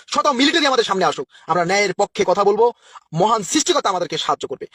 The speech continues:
প্রয়োজনে পার্বত্য এলাকাতে আবার জুলাইয়ের মতো ঐক্য হবে, ঐক্য গড়ে উঠবে। আমি আমার বাঙালি ভাই বন্ধু, সচেতন মহল, শিক্ষা মহল, সবাইকে বলতে চাই,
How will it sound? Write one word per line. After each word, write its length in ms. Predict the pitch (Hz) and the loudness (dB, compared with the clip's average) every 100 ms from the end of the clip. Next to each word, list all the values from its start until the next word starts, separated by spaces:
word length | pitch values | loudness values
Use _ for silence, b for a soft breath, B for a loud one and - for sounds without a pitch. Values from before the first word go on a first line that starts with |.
| B | B
প্রয়োজনে 320 | 277 294 294 285 | 0 0 0 0
পার্বত্য 300 | 277 277 277 | 0 2 2
এলাকাতে 300 | 254 254 220 - - | 2 2 2 0 -2
আবার 280 | 185 247 240 | 2 4 2
জুলাইয়ের 340 | 147 254 320 262 | 0 0 2 2
মতো 100 | 254 | 2
ঐক্য 240 | 233 - 214 | 2 0 -4
হবে, 220 | 175 - - _ _ _ _ | -2 -4 -6 _ _ _ _
ঐক্য 300 | 240 285 320 | -2 0 2
গড়ে 120 | 277 262 | 2 0
উঠবে। 240 | 185 156 - b | -2 -6 -8 b
আমি 140 | 202 254 | 0 2
আমার 160 | 247 | 2
বাঙালি 320 | 202 226 240 233 | 2 0 0 0
ভাই 220 | 190 214 | 0 2
বন্ধু, 280 | 214 208 175 - _ _ _ _ _ _ | 0 0 -4 -8 _ _ _ _ _ _
সচেতন 320 | - 202 254 247 | -4 0 0 2
মহল, 220 | 240 247 | 2 2
শিক্ষা 240 | 254 262 | 0 2
মহল, 180 | 240 240 | 2 2
সবাইকে 280 | 240 233 233 | 2 2 2
বলতে 220 | 214 208 | 2 0
চাই, 180 | 180 | -2